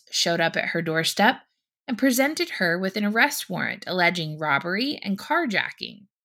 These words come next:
Woodruff initially believed the officers were joking, given her visibly pregnant state. She was arrested. Miss Woodruff later discovered that she was implicated as a suspect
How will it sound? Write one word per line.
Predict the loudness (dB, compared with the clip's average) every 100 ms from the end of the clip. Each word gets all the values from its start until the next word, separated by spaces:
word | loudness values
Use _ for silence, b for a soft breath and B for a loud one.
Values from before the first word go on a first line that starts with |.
| _ _ _ _
Woodruff | 0 0 0 -2 -4 -6 -16 _ _ -2
initially | 0 2 2 2 2
believed | 2 2 0
the | 0
officers | 2 2 2 2 2 2
were | -2 -6
joking, | 0 4 4 2 -4 -6 -16 -4
given | 0 2 2
her | 2 4 6 4 0
visibly | 2 4 4 2 -2 -8 -12 -20 _ _
pregnant | 0 0 0 -6 -6
state. | -6 -2 0 0 -4 -18 -20 _ _ _ _ _ _
She | -4 -2
was | -2 -2 -2 -4 -10 -6
arrested. | -6 0 2 2 -2 -6 -6 -8 -14 _ _ _ _ _ _ -2
Miss | 0 2
Woodruff | 2 2 4 4 2
later | -2 2 4 4
discovered | 2 0 2 2 2 0 0
that | 0 2
she | 0 0
was | -2 -2
implicated | -6 -4 -6 -4 -6 -4 -2
as | -2 -4
a | -4
suspect | -4 -4 -6 -4 2 2 0